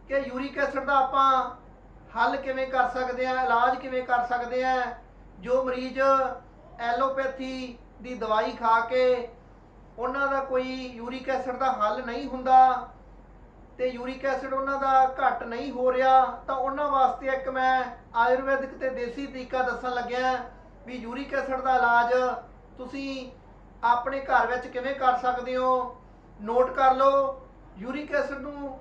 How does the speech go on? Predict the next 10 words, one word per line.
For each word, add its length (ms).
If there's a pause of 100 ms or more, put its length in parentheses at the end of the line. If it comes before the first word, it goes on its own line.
(120)
ਘੱਟ 220
ਕਰਨ 300
ਲਈ 220
ਆਪਾਂ 480 (520)
ਕਿਵੇਂ 260
ਦਿਆ-, 320
ਦਵਾਈ 380
ਤਿਆਰ 320
ਕਰਨੀ 420
ਹੈ। 420